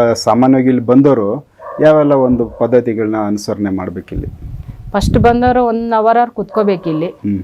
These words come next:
Speaker 2: ಕುತ್ಕೊಂಡ್ರೆ ಅವ್ರದ್ದು, ಅವ್ರಿಗೆ ಮೈ ಮೇಲೆ ಏನಿದೆ ಎಲ್ಲಾನು ಅದೇ ಬರುತ್ತೆ, ಮಾತಾಡುತ್ತೆ, ಹೋಗುತ್ತೆ ಅಂತ
Speaker 1: ಹ್ಮ್.
Speaker 2: ಇರ್ತ-, ಹೇಳ್ತೀವಲ್ಲ, ಅದು ಮೈ ಮೇಲೆ ಏನಾರು ಇದ್ರೂನು ಅದೇ ಬರುತ್ತೆ. ಅವ್ರದ್ದು ಏನಾರು ಇದ್ರೂನು ಸಮಸ್ಯೆ ಬಗೆಹರಿಯುತ್ತೆ.
Speaker 1: ಹ್ಮ್.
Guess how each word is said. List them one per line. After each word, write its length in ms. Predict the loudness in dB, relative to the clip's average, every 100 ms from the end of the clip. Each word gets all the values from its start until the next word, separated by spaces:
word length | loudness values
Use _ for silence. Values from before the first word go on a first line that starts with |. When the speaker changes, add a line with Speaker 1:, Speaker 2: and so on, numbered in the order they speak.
| -10 _
Speaker 2:
ಕುತ್ಕೊಂಡ್ರೆ 680 | -6 -4 0 0 2 2 4
ಅವ್ರದ್ದು, 480 | 4 2 0 -2 0
ಅವ್ರಿಗೆ 640 | 0 0 0 0 0 0
ಮೈ 200 | -2 0
ಮೇಲೆ 240 | 0 0 0
ಏನಿದೆ 280 | 0 -2
ಎಲ್ಲಾನು 880 | -2 -2 0 0 0 0 -2 -4 -6 -12 _ _ _ _ _ _ _ _ _ -16 -4
ಅದೇ 200 | 2 2
ಬರುತ್ತೆ, 420 | 4 0 0 0
ಮಾತಾಡುತ್ತೆ, 520 | 0 0 0 -2 -2 -2
ಹೋಗುತ್ತೆ 460 | -2 -6 -6 -4
ಅಂತ 200 | -2 0
Speaker 1:
ಹ್ಮ್. 80 | -2
Speaker 2:
ಇರ್ತ-, 180 | -2 -4
ಹೇಳ್ತೀವಲ್ಲ, 380 | -6 -6 -6 -2
ಅದು 180 | 0 2
ಮೈ 200 | 0 2
ಮೇಲೆ 260 | 2 2
ಏನಾರು 200 | 2 2
ಇದ್ರೂನು 300 | 0 0 2
ಅದೇ 180 | 2 2
ಬರುತ್ತೆ. 320 | 0 -2 0
ಅವ್ರದ್ದು 260 | 0 2 0
ಏನಾರು 240 | 0 0
ಇದ್ರೂನು 280 | -2 -2 -2
ಸಮಸ್ಯೆ 400 | -2 -4 -4 -2
ಬಗೆಹರಿಯುತ್ತೆ. 600 | -2 2 2 2 -4 -10
Speaker 1:
ಹ್ಮ್. 280 | -8 -4 -6